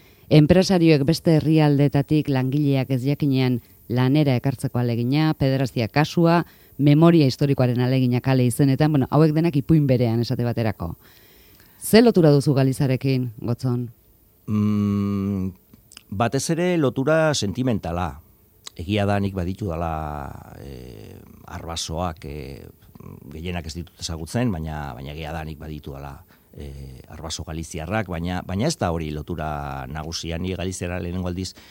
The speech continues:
Speaker 2: joan nintzenean, ez nintzen joan inongo familiarrik, eh, ikustera edo. Baina hara joan eta ez dakit, eh, hango jendearekin, hango giroarekin, ba, ez dakit, eroso sentitzen naiz.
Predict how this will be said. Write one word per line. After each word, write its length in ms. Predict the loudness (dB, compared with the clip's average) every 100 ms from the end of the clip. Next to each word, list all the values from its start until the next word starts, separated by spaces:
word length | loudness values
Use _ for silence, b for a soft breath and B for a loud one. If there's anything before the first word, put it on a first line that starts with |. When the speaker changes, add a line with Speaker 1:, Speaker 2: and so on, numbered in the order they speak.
| B B B
Speaker 2:
joan 160 | -4 -2
nintzenean, 440 | -2 -4 -4 -4
ez 100 | -4
nintzen 300 | -8 -8 -10
joan 280 | -8 -8 -8 -10 -12 -16 -20 -20 -20 -20 -20 -16
inongo 240 | -14 -14
familiarrik, 920 | -12 -12 -10 -10 -10 -12 -14 -18 -16 -18
eh, 240 | -18 -18 -14
ikustera 580 | -10 -10 -10 -6 -6 -6
edo. 240 | -10 -12 b b b b b b b b -16
Baina 480 | -4 0 2 0 0
hara 220 | 0 2 4
joan 300 | 6 4 2
eta 360 | 2 2 2 0
ez 120 | -2
dakit, 340 | -6 -6 -6
eh, 760 | -6 -4 -4 -4 -6 -6 -6 -6
hango 220 | -4 -4
jendearekin, 800 | -2 0 0 -2 -2 0 2 2
hango 220 | 0 -2 -2
giroarekin, 800 | -2 0 -2 -4 -2 -2 0 -2
ba, 120 | -6
ez 100 | -8
dakit, 200 | -10 -6
eroso 280 | -2 -2 -2
sentitzen 440 | -4 -4 -4 0
naiz. 440 | 0 0 -4 -6